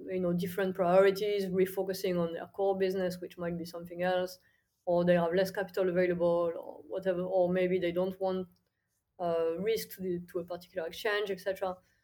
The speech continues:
So a lot of different reasons, people are, are focusing on the core that they want to do and not doing the rest, and that means there's, uh, there's less overall liquidity, I would say, even if it's not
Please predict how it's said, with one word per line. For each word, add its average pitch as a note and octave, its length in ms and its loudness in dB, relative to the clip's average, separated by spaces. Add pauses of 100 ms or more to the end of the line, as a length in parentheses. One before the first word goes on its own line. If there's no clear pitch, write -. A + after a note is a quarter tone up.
(320)
So F#3+ 360 4
a G3+ 80 8
lot A#3+ 140 8
of A3 140 4
different G#3 280 0
reasons, G#3+ 440 4
people A3 420 -2
are, F3 380 2
are F3+ 60 -4
focusing G3+ 600 -2
on F3 460 0 (640)
the F#3 100 0
core G#3+ 380 8
that G3 140 6
they F3 120 4
want F#3 240 2
to G3 100 -10
do B3+ 320 4
and F3+ 260 0
not F#3+ 160 0
doing F#3+ 200 0
the F#3 100 0
rest, B3 420 -2
and F3 240 -2
that F3+ 160 0
means F#3 520 -4 (600)
there's, F3 320 0
uh, F3+ 340 2
there's F3+ 240 2
less G#3 540 0 (300)
overall F#3+ 480 6
liquidity, F#3 640 0
I E3+ 60 2
would F3 180 0
say, F3+ 280 -6
even G3 340 -2
if G3 180 -2
it's G3 160 -6
not F#3 220 -2